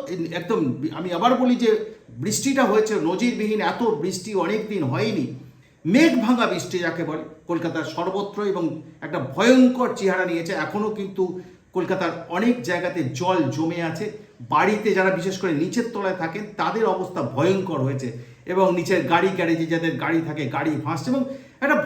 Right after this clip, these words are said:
ভয়ঙ্কর চেহারা কিন্তু কলকাতায় আজকে আমরা দেখলাম। এবং তার মধ্যেই মর্মান্তিক এই দুর্ঘটনা ঘটেছে এখনো পর্যন্ত।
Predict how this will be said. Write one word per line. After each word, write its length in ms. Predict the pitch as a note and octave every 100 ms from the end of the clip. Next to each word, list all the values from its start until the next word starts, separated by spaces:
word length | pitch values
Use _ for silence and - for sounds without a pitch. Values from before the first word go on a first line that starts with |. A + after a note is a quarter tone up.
| -
ভয়ঙ্কর 580 | B3 D4+ D#4 - D4+ G3+ -
চেহারা 320 | A#3+ A#3+ C4
কিন্তু 300 | B3 - G#3+ E3+ - - -
কলকাতায় 420 | G#3+ G#3+ G#3+ G#3+ G3
আজকে 300 | F#3 - F3+
আমরা 200 | E3+ D#3+
দেখলাম। 440 | B2+ F3 F3 B2 A#2+ - - - _
এবং 120 | E3 E3+
তার 160 | F3+ F3 F#3
মধ্যেই 220 | F#3+ F3+
মর্মান্তিক 640 | C3 D#3+ E3 E3 - D#3+
এই 100 | D#3
দুর্ঘটনা 520 | C3+ D3+ B2+ D3+ C#3+ C#3+
ঘটেছে 420 | B2+ C3 E3 D#3
এখনো 240 | C3+ C#3
পর্যন্ত। 420 | B2+ B2+ B2+ C3